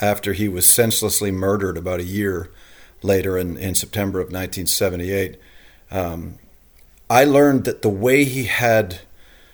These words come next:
come over to me, um, during batting practice at Exhibition Stadium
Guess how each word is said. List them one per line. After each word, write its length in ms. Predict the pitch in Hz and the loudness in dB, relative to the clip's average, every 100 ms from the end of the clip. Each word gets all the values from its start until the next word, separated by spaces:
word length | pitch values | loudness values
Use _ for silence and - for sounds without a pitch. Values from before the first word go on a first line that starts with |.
| - | -8
come 240 | - 123 - | 0 2 4
over 320 | 123 131 127 | 4 6 2
to 160 | - | 0
me, 580 | 107 117 120 107 98 95 - - _ _ | 0 2 2 0 -2 -6 -10 -20 _ _
um, 760 | - 98 98 101 98 95 92 90 | -4 -2 0 -2 -2 -4 -8 -8
during 300 | - 117 107 | -2 0 2
batting 340 | 95 107 127 107 | 4 4 4 2
practice 760 | 110 104 98 101 87 - - - - - | 2 2 0 -2 0 0 -2 -10 -16 -4
at 220 | 101 92 | -2 0
Exhibition 560 | 107 - 110 101 - 95 | 0 0 -2 -2 -2 -4
Stadium 720 | - 107 107 107 92 87 | -2 0 0 0 -2 -4